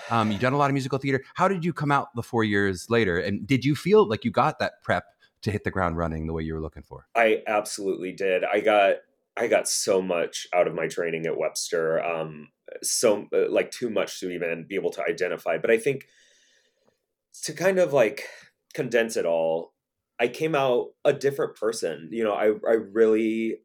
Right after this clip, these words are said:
Speaker 2: they strip you down of your habits and then build you back up in every way, whether that's, you know, we were in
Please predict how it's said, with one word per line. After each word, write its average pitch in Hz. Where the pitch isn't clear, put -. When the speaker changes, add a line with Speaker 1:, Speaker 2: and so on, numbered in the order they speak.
Speaker 2:
they 123
strip 123
you 147
down 110
of 113
your 143
habits 85
and 104
then 98
build 90
you 92
back 92
up 85
in 92
every 90
way, 78
whether 85
that's, 82
you 110
know, 90
we 117
were 113
in 98